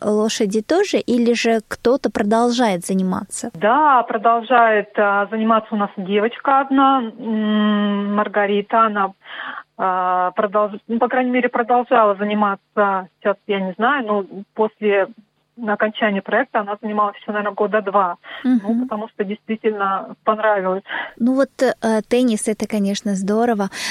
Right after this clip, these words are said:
Speaker 1: Но, Юлия, а вот хотелось бы еще немного узнать о нынешней вашей работе, а, ш-, в чем она заключается и как вам она дается?
Speaker 2: А, ну, сейчас, а, у меня, наверное, каких-то вот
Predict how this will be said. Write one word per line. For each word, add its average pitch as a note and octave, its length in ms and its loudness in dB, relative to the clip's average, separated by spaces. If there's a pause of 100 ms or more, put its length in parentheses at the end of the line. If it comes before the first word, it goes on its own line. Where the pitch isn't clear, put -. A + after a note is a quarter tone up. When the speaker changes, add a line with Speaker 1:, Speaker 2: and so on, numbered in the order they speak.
(120)
Speaker 1:
Но, A#3+ 280 2
Юлия, A3+ 440 2
а G#3+ 80 0
вот A3+ 180 -2
хотелось C#4 480 0
бы G#3+ 140 0
еще A#3+ 480 2
немного A3+ 540 2
узнать G3+ 540 0 (100)
о A3 280 4 (100)
нынешней G#3+ 680 2
вашей F#3+ 380 -4
работе, G3 800 0 (440)
а, G3 380 -2
ш-, - 200 -6
в - 140 -10
чем A#3 300 0
она B3+ 260 2
заключается A3 880 -2
и G3+ 280 -2 (180)
как G3 400 -2
вам G3 140 -2
она F#3+ 140 0
дается? G3+ 640 -4
Speaker 2:
А, A#3 300 4
ну, E4+ 380 2 (120)
сейчас, D4+ 500 0 (200)
а, A#3 560 4 (720)
у A3 80 0
меня, A3 480 2
наверное, A3 480 0
каких-то G3+ 800 2
вот G3 160 -2